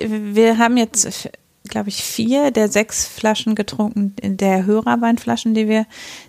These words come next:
die ich bekommen habe von Andreas. Ähm, allerdings, ich nehme mal, also ich bespreche demnächst mal wieder eine von denen, die mir sehr gut geschmeckt hat.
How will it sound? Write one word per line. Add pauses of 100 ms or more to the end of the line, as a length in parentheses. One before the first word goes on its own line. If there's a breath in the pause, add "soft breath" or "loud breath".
die
ich
bekommen
habe
von
Andreas.
Ähm,
allerdings, (240)
ich
nehme
mal, (440)
also (160)
ich
bespreche
demnächst
mal
wieder
eine
von
denen,
die
mir
sehr
gut
geschmeckt
hat.